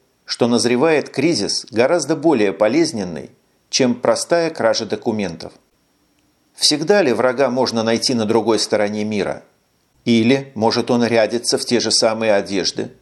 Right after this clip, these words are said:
живёт под одной крышей и даже разделяет на словах те же цели? В коридоре он заколебался,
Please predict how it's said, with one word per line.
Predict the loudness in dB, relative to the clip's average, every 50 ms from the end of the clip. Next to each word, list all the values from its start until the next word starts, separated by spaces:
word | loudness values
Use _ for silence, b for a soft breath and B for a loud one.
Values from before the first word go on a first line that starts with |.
| _ _
живёт | -2 0 2 2 2 0 0 -2
под | 0 0
одной | 0 -2 -2 -4 -6 -6
крышей | -4 -4 -4 -2 -2 -2 -4 -4 -8 -10 -16 _ _ _ _
и | -6
даже | 0 0 0 2 2 -2
разделяет | -2 -4 -4 -4 -2 2 2 2 2 2 -2 -4
на | -4
словах | -4 -2 0 0 0 0 0 -2 -4
те | -4 -2 -2
же | -2 -2 -4
цели? | -2 -2 0 0 0 -4 -6 -8 -14 _ _ _ _ _ _ _ _ _ _ _ _ _ _ _ _ _ _ _
В | _ -14
коридоре | 2 2 4 4 4 2 4 2 4 4 2 0 0
он | 0 -2 -2
заколебался, | 0 -2 -2 0 2 2 2 2 2 0 0 0 -2 -6 -10 -10 -12